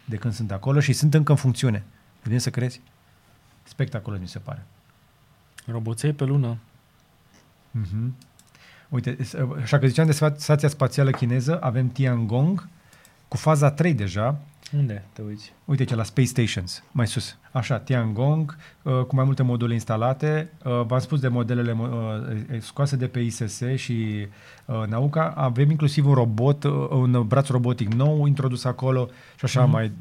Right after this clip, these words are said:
Speaker 1: departe. Uite, mă, că am uitat să zic la, uh, turismul spațial că și rușii au avut, uh,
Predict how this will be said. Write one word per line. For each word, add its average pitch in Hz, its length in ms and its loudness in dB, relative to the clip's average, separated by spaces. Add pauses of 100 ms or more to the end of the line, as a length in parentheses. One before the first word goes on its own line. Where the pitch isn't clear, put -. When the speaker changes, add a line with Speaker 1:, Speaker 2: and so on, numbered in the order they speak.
(120)
Speaker 1:
departe. 98 540 -4 (160)
Uite, 190 120 0
mă, 220 100 2
că - 80 -4
am 139 200 2
uitat 147 220 0
să 151 80 0
zic 135 160 0
la, 123 300 0
uh, 127 120 0
turismul 139 320 0
spațial 143 400 0
că 143 100 0
și 139 140 0
rușii 139 280 2
au 110 100 -2
avut, 107 280 -4
uh, 127 100 -2